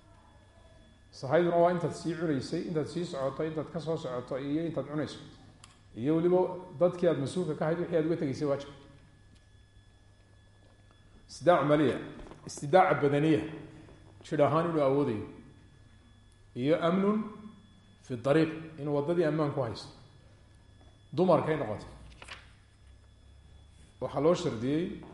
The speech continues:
culimo badan ay sheegeen, an yakuuna cindahaa maxram. In qof maxram uu la socdo.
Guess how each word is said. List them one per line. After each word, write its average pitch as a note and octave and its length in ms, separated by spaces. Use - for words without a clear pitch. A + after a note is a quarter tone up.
culimo C3 240
badan D3 220
ay B2+ 140
sheegeen, G#2+ 340
an B2+ 100
yakuuna C#3 340
cindahaa D#3+ 340
maxram. C3 320
In C3 160
qof D#3+ 240
maxram C3+ 400
uu B2 120
la C#3+ 80
socdo. F2 300